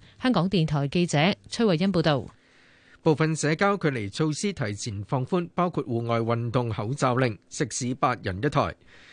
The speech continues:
Speaker 2: 又喺維園做運動嘅市民表示，唔使戴口罩跳舞好舒服，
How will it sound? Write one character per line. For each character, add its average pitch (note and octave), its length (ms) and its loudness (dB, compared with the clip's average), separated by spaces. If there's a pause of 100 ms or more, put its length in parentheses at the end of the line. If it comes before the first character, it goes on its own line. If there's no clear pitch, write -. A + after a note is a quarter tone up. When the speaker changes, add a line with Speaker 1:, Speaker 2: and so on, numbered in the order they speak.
(180)
Speaker 2:
又 C3+ 120 2
喺 C3+ 160 2
維 C#3 200 2
園 B2 180 -2
做 C3+ 140 2
運 A#2 240 0
動 A#2+ 120 -4
嘅 B2 120 -2
市 A#2+ 180 -4
民 G2 220 -4
表 B2+ 160 0
示， C3 360 0
唔 A#2 60 -2
使 D3+ 220 0
戴 C#3+ 240 4
口 B2+ 160 0
罩 B2+ 260 0
跳 C3 180 -4
舞 A2 220 0
好 G#2+ 180 -4
舒 C3 200 -2
服， B2 200 0